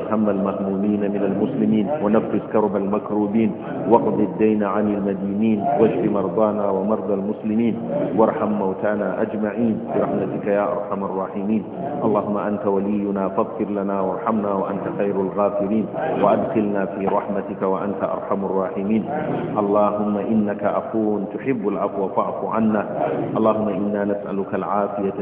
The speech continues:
في الدين والدنيا والآخرة. اللهم إنا نسألك العفو والعافية في ديننا ودنيانا وأهالينا وأموالنا. اللهم استر عوراتنا وآمن روعاتنا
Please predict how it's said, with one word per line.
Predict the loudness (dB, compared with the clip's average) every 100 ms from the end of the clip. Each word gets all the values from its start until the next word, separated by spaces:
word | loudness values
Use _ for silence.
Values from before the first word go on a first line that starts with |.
| -6
في |
الدين | -8 -6 -4 -2 0
والدنيا | -2 -2 0 0 0 0
والآخرة. | -2 0 2 2 2 0 -2 -2 0 0 0
اللهم | 4 4 4 2 0
إنا | -2 -2 -2
نسألك | -2 -4 -4 -2
العفو | -2 0 -2 0
والعافية | 0 0 0 2 2 2 -2 -2 -4
في | -2 0
ديننا | 2 2 2 0
ودنيانا | 2 2 2 0 0 0 0 0
وأهالينا | 0 -2 -2 0 2 2 2 0 0 0
وأموالنا. | 0 0 0 2 4 4 2 0 -2 -4 -2 -2 0
اللهم | 2 4 4 2 -2
استر | -2 0 0
عوراتنا | 0 2 4 4 4 -2 -2 -2 0
وآمن | 0 2 2 2 0 0
روعاتنا | 0 2 2 2 0 -2 -4